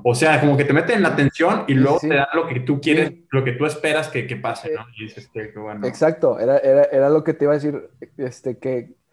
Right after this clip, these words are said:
Speaker 2: cuando yo estuve viendo la de Once Upon a Time, yo siempre estuve como a la, a la expectativa de que pronto iba a haber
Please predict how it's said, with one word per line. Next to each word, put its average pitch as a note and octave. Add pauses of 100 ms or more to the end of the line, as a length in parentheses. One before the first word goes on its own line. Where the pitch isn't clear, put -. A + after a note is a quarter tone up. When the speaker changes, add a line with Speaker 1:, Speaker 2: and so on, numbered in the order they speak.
(240)
Speaker 2:
cuando C#3+
yo C3+
estuve D#3+
viendo D#3
la D#3
de C3
Once C3+
Upon D3
a D3
Time, C#3
yo C3+
siempre C#3+
estuve C#3+
como C#3
a B2+
la, A#2 (920)
a B2+
la C3
expectativa B2+
de D#3
que C3
pronto D#3+ (400)
iba C#3
a C#3+
haber C3+